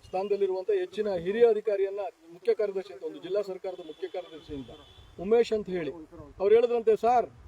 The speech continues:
ನೀವು ಈ ಜನಪ್ರತಿನಿಧಿಗಳಿಗೆಲ್ಲ ಬಹಳ ದೊಡ್ಡ ಅಧಿಕಾರ ಕೊಟ್ಬಿಟ್ರಿ, ಅವ್ರಿಗೆಲ್ಲ ಅದಕ್ಕೆ ಅನುಭವ ಇಲ್ಲ, ಸರಿಯಾಗಿ ಆಡಳಿತ ಮಾಡೋಕ್ಕಾಗೆಲ್ಲ ತುಂಬ ತಪ್ಪು ತಪ್ಪು ನಿರ್ಣಯಗಳನ್ನು ತೆಗೆದುಕೊಳ್ತಾರೆ" ಅಂತ. ಅವಾಗ ಹೇಳಿದ್ರಂತೆ, "Yes, I have given power to them, they are my comrades, they will commit mistakes,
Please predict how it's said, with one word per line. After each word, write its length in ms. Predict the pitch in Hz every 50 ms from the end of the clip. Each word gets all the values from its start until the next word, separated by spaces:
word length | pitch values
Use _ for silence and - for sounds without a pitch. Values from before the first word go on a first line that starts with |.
| - - 185
ನೀವು 440 | 175 190 202 202 196 196 180 165 160 - - - - - _ - 170
ಈ 60 | 185
ಜನಪ್ರತಿನಿಧಿಗಳಿಗೆಲ್ಲ 840 | 180 180 185 202 220 220 240 233 196 233 214 220 220 220 214 214 214
ಬಹಳ 260 | 202 - 151 165 190
ದೊಡ್ಡ 300 | 214 190 185 180 180 180
ಅಧಿಕಾರ 340 | 220 202 208 - 220 214 208
ಕೊಟ್ಬಿಟ್ರಿ, 560 | 202 - 202 185 180 190 185 - - 190 196
ಅವ್ರಿಗೆಲ್ಲ 340 | 208 196 180 175 190 196 185
ಅದಕ್ಕೆ 280 | 170 160 180 - 180 156
ಅನುಭವ 340 | 165 185 190 220 220 214 208
ಇಲ್ಲ, 380 | 196 175 160 156 170 185 190
ಸರಿಯಾಗಿ 580 | 196 - _ _ _ _ - 185 208 226 214 180
ಆಡಳಿತ 300 | 175 185 226 220 214 -
ಮಾಡೋಕ್ಕಾಗೆಲ್ಲ 500 | 214 202 190 185 185 190 185 180 202 202
ತುಂಬ 300 | 190 - 185 202 220 226
ತಪ್ಪು 320 | 220 - 202 190 - 220
ತಪ್ಪು 120 | 208 214 196
ನಿರ್ಣಯಗಳನ್ನು 440 | 190 196 202 202 196 196 190 185
ತೆಗೆದುಕೊಳ್ತಾರೆ" 600 | 180 180 180 170 175 - 170 160 - - 156 147 143
ಅಂತ. 180 | 135 127 -
ಅವಾಗ 160 | 135 139 143 139
ಹೇಳಿದ್ರಂತೆ, 460 | 156 170 185 - 175 165 156 - 135 117 104 _ _ _ _ _ _ -
"Yes, 160 | 175 196 196 - - - - - _ _ _ - - _ _ _ - - - - _ _ _ -
I 160 | 151 160 175
have 140 | 185 175 160
given 200 | 185 196 202 202 - -
power 240 | 160 170 190 196 185
to 140 | - 180 165
them, 160 | 165 143 113 - - - - _ - 139
they 160 | 147 165 175
are 60 | 170
my 140 | - - -
comrades, 680 | - - - - 349 370 - - 415 - - - - _ _ _ _ _ _ _ _ _ -
they 140 | 165 190 214
will 140 | 220 202 208
commit 240 | 208 220 240 233 - 220
mistakes, 360 | 220 - - 247 240 220 -